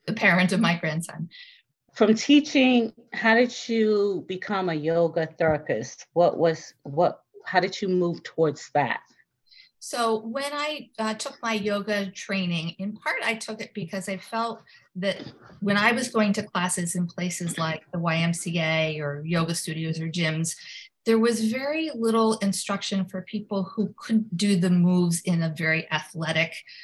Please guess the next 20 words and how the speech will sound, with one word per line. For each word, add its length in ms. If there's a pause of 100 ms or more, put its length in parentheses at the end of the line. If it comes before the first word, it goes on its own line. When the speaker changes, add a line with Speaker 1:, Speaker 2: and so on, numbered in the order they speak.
(340)
Speaker 1:
um, 520 (320)
sophisticated 840
way. 280 (300)
And 100
I 60
felt 260
there 100
was 200
really 500
a, 460 (120)
<laughs> 120
a 80
need, 420 (500)
um, 520 (140)
to 180
provide 880 (640)
yoga 300
that 100
was 160
accessible 800